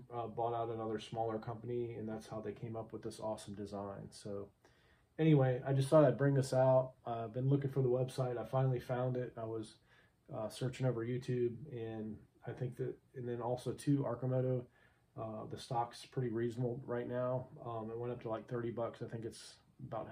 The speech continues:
half price again. So I think this would be a very good company to, uh, um,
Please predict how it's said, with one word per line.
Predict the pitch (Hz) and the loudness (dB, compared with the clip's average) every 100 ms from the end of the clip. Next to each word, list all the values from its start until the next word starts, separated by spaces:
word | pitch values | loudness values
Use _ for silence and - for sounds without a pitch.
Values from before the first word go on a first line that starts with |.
| 117 | -4
half | 117 - | -4 -4
price | - 117 - | -6 -6 -4
again. | 107 123 120 117 - _ _ _ _ _ | -6 -2 -4 -6 -12 _ _ _ _ _
So | - 110 110 110 107 | -10 -6 -4 -6 -6
I | 120 | -6
think | 123 120 | -4 -4
this | 123 117 | -6 -6
would | 107 | -6
be | 117 | -6
a | 113 - | -6 -4
very | 123 117 | -2 -2
good | 110 120 - | 0 -4 -2
company | 123 113 120 117 113 - | -6 2 8 8 6 -8
to, | 117 107 107 104 | -4 -2 0 -2
uh, | 104 - _ _ _ _ _ _ _ - | -2 -6 _ _ _ _ _ _ _ -8
um, | 52 50 | -6 -6